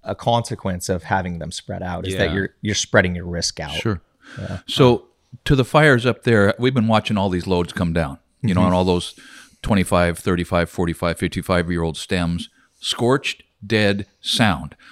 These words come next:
Speaker 3: So these, these, um, timber holding companies, now they have fourteen, th-, let's just say fourteen thousand
Speaker 1: Yep.
Speaker 3: acres of standing dead sound trees, and a time to harvest is now.
Speaker 1: Yeah.
Speaker 3: So it's not that their investment is gone. It's just that it's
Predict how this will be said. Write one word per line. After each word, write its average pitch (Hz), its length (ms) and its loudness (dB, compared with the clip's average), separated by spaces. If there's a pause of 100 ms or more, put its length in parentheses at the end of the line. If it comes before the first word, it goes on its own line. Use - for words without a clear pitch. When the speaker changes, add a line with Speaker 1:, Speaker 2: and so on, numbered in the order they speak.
(160)
Speaker 3:
So 113 240 4
these, 113 320 2
these, 113 380 -2
um, 85 300 0 (240)
timber 151 240 2
holding 92 260 0
companies, 90 460 -4 (580)
now 104 220 2
they 110 120 4
have 95 280 -2 (240)
fourteen, 107 400 0
th-, - 160 -6
let's 104 160 0
just 87 160 -4
say 73 140 -6
fourteen 95 400 -2
thousand 92 340 0
Speaker 1:
Yep. 90 80 0
Speaker 3:
acres 87 240 -4
of 76 80 -10
standing 107 500 0
dead 95 320 0
sound 92 480 -2
trees, 90 300 -4
and 87 100 -4
a - 20 -10
time 113 300 -2
to 107 60 -4
harvest 110 460 -2
is 90 220 -2
now. 92 480 0 (120)
Speaker 1:
Yeah. 98 240 -2
Speaker 3:
So - 120 4
it's 104 140 2
not 127 180 4
that 107 120 -2
their 110 120 6
investment 98 480 2
is 85 120 -4
gone. 98 420 4
It's 87 140 -6
just - 320 -4
that - 160 -6 (300)
it's 95 200 -4